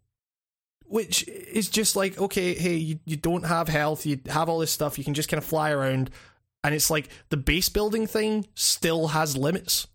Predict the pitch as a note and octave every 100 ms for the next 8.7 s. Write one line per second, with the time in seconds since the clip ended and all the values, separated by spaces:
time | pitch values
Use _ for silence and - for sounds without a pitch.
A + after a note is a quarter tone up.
0 | _ _ _ _ _ _ _ - - -
1 | _ _ - E3+ E3 - - D#3+ E3 -
2 | F3 F3+ - E3+ F3+ - - - _ _
3 | _ _ _ - A2 D#3+ C#3+ E3+ E3+ E3
4 | D#3+ E3+ F#3+ F#3 E3 F#3 F#3 F3 F3 F#3
5 | F3+ E3+ F3+ D#3 D#3+ E3+ E3+ C#3+ C#3 F3
6 | D#3 - D3 C#3 C3+ - - _ _ C#3+
7 | - E3 D#3 F3 E3+ F#3+ G#3 A3 G3+ D#3+
8 | F3 F3+ G3+ A3 A#3+ -